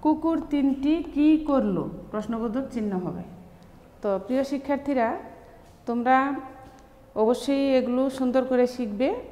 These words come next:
আর একটা এসডব্লিউ দিয়েছি, দেখো, চৌত্রিশ পৃষ্ঠার প্রথম চারটি বাক্য। তো এই বাক্য চারটি আমি একবার তোমাদের সুবিধার জন্য পড়ছি,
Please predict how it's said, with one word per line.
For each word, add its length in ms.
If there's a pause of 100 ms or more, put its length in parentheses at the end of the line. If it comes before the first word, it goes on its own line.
আর 180
একটা 200
এসডব্লিউ 540
দিয়েছি, 460
দেখো, 420 (520)
চৌত্রিশ 560
পৃষ্ঠার 440 (400)
প্রথম 460
চারটি 340
বাক্য। 400 (1160)
তো 140
এই 240
বাক্য 340
চারটি 580 (320)
আমি 260
একবার 380
তোমাদের 340
সুবিধার 500
জন্য 320
পড়ছি, 540